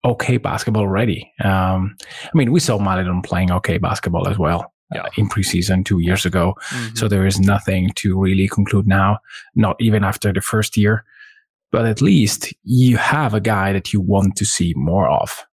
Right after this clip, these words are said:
Speaker 1: Uh, and that is, that is another one. <laughs> Like,
Speaker 2: Yep.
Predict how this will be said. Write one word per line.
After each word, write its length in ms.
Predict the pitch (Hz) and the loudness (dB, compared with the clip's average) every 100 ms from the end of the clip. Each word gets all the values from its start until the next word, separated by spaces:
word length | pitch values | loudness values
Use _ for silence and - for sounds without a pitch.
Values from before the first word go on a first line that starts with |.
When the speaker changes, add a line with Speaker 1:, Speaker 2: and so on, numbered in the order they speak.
| _ - | _ -2
Speaker 1:
Uh, 40 | |
and 340 | 113 98 107 110 | 0 2 2 4
that 120 | 107 | 4
is, 300 | 101 92 - - _ _ _ _ _ _ _ _ _ _ - - | 2 0 -4 -8 _ _ _ _ _ _ _ _ _ _ -12 -4
that 60 | |
is 100 | 110 101 | 0 2
another 240 | 107 147 | 2 0
one. 220 | 117 98 - _ | 0 -6 -14 _
<laughs> 560 | - - - - - 143 | -12 -10 -10 -8 -2 -2
Like, 320 | - 127 - | -2 -6 -8
Speaker 2:
Yep. 140 | - | -10